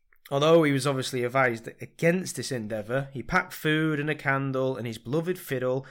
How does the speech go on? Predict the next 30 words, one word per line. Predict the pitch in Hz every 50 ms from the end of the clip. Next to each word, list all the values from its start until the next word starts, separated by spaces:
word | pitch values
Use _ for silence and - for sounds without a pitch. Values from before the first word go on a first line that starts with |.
| - - -
and | 160 151
set | - - - 139 117 - -
off | 120 104 -
on | 113 107 107
an | 104
expedition. | 107 104 - - 120 123 143 139 139 - 107 95 92 - _ _ - - - - - - - - - - - - - - - - _ _ - - _ - _ _ - - - _ - - _ _ _ _ _ _ _ _ _
He | _ - 165 190 214
was | 202 196 180 185
drawn | 175 175 160 151 151
in | 147 151 165 160 -
by | 135 123 131 131 135 139 - - _ _
mysterious | - 160 160 156 - - - - 117 110 104 101 101 101 - -
hands, | - 151 151 147 131 117 107 98 98 92 - -
never | 127 135 147 165
to | 160 - 170
be | 185
seen | 180 - - 131 107 101 98
again. | 98 107 139 147 143 123 98 101 98
For | - - 131
weeks | 131 139 175 208 214 214 - - - - _
after | 190 190 185 - 196
the | 190
disappearance, | 190 202 190 185 - 185 - 165 127 110 101 101 107 135 -
passers-by | - - - 196 185 185 - - 190 190 185 185 - - _ _ _ _ _ - 139 139 151 151 123 107 104 120 139
smelt | 139 - - 135 131 127 135 - - 135
brimstone | 120 123 139 160 170 190 185 180 - - 107 101 104 110
coming | - 123 127 135 143 139
from | 139 110 107 110
the | 110 110
cave, | - 180 180 170 147 117 - - - _